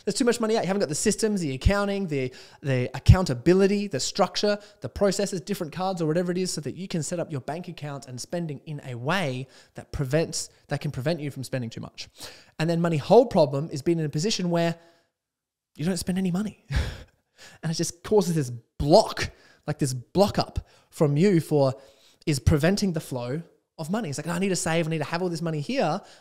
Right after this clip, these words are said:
I don't wanna spend it." I've literally worked with people and, like, some top C E Os who are only paying themselves, like, them, I'm not, I'm not kidding, they're worth, like, forty, fifty million dollars a year. Um, not fifty million dollars a year, just in total. And they're paying themselves, like, seventy, seventy K a year, <laughs> right?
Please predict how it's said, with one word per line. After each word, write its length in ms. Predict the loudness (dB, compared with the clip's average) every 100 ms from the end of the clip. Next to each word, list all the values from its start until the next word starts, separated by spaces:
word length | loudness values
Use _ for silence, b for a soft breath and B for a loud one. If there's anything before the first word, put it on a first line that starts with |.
| -6
I 60 |
don't 140 | -4 -2
wanna 100 | -4
spend 260 | -2 -2
it." 120 | -2 -4
I've 120 | -4
literally 280 | -4 -4 -2
worked 260 | 0 0
with 140 | -2 -4
people 340 | -4 -2 -4
and, 80 | -4
like, 120 | -6
some 100 | -8
top 160 | -6 -4
C 220 | 0 4
E 40 |
Os 300 | 4 4 2 B B B 0
who 80 |
are 40 | 2
only 120 | 4
paying 260 | 2 0 0
themselves, 300 | 0 0 0
like, 120 | 2
them, 180 | 2 2
I'm 120 | 2
not, 80 | 4
I'm 40 |
not 120 | 2 2
kidding, 180 | 0
they're 80 | 2
worth, 220 | 2 0
like, 100 | -2
forty, 240 | -2 0 0
fifty 240 | -2 -4
million 220 | -2 -2
dollars 180 | -2 -2
a 60 | -2
year. 160 | -2 B B B B
Um, 140 | -2 0
not 200 | -2 -4
fifty 160 | -2
million 140 | -2 0
dollars 180 | 0 0
a 40 |
year, 120 | 0
just 160 | -2 -4
in 100 | -4
total. 420 | 2 4 4 2 B B B B 0
And 240 | 0 2
they're 80 | 2
paying 260 | 2 0 0
themselves, 320 | 2 2 2
like, 140 | 0
seventy, 280 | 0 0 0 -2 -4
seventy 240 | -4 -2
K 140 | -2
a 20 | -4
year, 240 | -6 -8 -8
<laughs> 440 | -4 -4 -4 -6 -8 -10
right? 300 | -12 -14